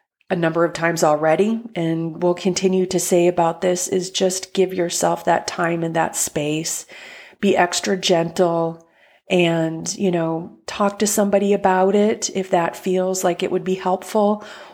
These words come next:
or just journal about it.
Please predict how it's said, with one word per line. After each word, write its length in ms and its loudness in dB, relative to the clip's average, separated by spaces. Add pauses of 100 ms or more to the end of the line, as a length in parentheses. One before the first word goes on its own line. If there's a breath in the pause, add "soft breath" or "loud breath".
(100)
or 600 2
just 360 0
journal 440 0
about 360 4
it. 340 0